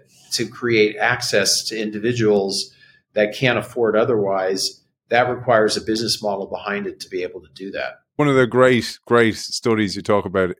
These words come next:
Speaker 2: is the Dow Corning case. And this is the real innovator's dilemma, where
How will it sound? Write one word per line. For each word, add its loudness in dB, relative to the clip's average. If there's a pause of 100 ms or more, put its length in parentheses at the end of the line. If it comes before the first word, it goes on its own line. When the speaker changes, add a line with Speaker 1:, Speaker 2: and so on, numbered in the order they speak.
Speaker 2:
is -2
the -4
Dow 2
Corning -2
case. -2
And -4 (400)
this 2
is 0
the 4
real 2
innovator's 0
dilemma, -2
where 0